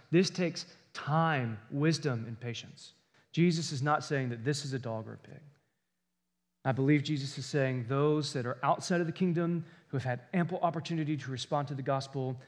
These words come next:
and still despise it. Don't continue to engage in endless circular arguments to rebuke a mocker. They will hate you.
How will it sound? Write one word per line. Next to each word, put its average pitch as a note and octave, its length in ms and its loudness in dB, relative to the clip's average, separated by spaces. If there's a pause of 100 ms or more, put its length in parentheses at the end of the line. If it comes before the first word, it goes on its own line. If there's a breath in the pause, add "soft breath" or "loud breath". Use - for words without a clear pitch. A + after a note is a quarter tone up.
(160 loud breath)
and A#2 120 -6
still C#3 440 2
despise B2 760 -2
it. - 240 -14 (960)
Don't D3+ 280 6
continue B2 640 0 (420 loud breath)
to C#3 140 0
engage B2+ 800 0
in C#3 240 -4
endless D3 380 4 (160)
circular C#3+ 600 0
arguments B2+ 520 -2 (240 loud breath)
to - 120 0
rebuke C3+ 360 0
a D3+ 40 2
mocker. C#3+ 460 0 (320 loud breath)
They B2 100 0
will A#2+ 120 -2
hate A2+ 240 -8
you. G#2+ 220 -10